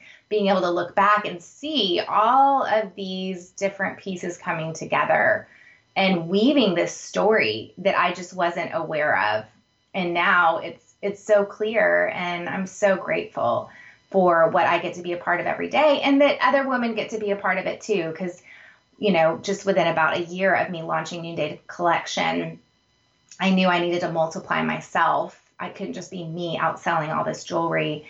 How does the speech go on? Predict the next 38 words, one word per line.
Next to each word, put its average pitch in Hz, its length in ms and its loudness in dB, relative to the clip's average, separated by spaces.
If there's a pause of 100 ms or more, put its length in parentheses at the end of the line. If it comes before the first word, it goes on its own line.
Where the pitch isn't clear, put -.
(400)
And 160 500 2
other 180 280 2
women 165 580 -2 (220)
said, 151 380 0
"I 160 220 0
would 165 120 -4
love 151 140 -4
to 170 60 -10
be - 120 -8
a 156 40 -6
part 156 240 -2
of 156 100 -2
this." - 240 -6
So 175 120 0
then 180 180 0
we 175 100 0
launched 160 280 0
the 175 120 -4
Ambassador 165 400 -2
Opportunity, 160 760 -4
which 175 240 -6
is 175 180 -6 (260)
basically 175 380 2
the 196 80 4
opportunity 170 600 -2
for 170 120 -2
a 165 120 -2
woman 165 280 -2
to 170 100 -6
get - 160 -2
to - 180 -4
own 151 160 -2
their 190 260 4
own 165 160 0
business 156 720 -4 (680)
in 175 240 2
their 185 240 4
city. 165 600 -4